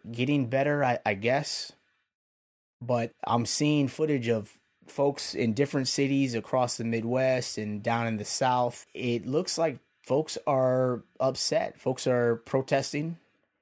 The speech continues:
You know, they don't want to be locked inside like animals. And so they're trying to get out and trying to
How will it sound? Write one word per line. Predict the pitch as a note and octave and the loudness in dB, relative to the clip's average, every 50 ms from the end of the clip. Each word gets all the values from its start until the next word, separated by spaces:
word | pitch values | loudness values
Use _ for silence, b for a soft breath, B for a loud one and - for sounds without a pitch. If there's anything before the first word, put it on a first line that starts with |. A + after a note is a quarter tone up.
| _ _ _ _ _ _ - | _ _ _ _ _ _ -2
You | A#2 | -2
know, | A2+ G#2+ | 0 2
they | A2+ A2+ | 2 2
don't | A2+ A#2 B2 B2+ B2+ B2+ | 4 2 2 2 0 0
want | A#2+ B2 B2 A#2 - | 0 -2 -2 -4 -4
to | - B2 | -6 -4
be | A2+ A#2+ A#2+ | -2 -2 -2
locked | A2+ G#2+ A2 A2+ A#2 A#2 - - - _ | 0 2 2 2 2 0 -4 -10 -20 _
inside | - - A#2+ A2+ G#2+ - - A#2 A2+ A#2 B2 B2+ B2+ B2+ | -8 -6 -4 -4 -4 -4 -4 -2 0 2 2 2 2 0
like | A2+ G#2+ G#2 - - - | -2 -2 -2 -6 -6 -4
animals. | G#2+ A2+ A#2+ B2+ C3 C3 C3+ C3 - - - - - b b b b b b b b _ - | -2 -2 0 0 0 0 -2 -4 -6 -8 -10 -12 -16 b b b b b b b b _ -8
And | G#2+ A2 - | -8 -6 -2
so | - A#2+ | -2 -2
they're | A2 G2+ | -2 -2
trying | G2+ - - B2+ A#2+ B2 B2 | -2 0 0 2 2 2 0
to | A#2 | 0
get | A2+ A#2 A#2 | 0 2 2
out | A#2+ B2 B2+ C3 C3 - - | 4 4 4 2 0 0 -4
and | A#2 A2 G#2+ G#2 G#2 | -4 -2 -2 -2 -4
trying | - - A#2+ A#2+ A#2+ A#2+ A#2 A2+ | -2 -2 0 0 0 0 -2 -2
to | - - A#2+ A#2 A2+ A2+ A2+ A2 A2 A2 | -4 -4 -2 -2 0 0 0 -2 -2 -4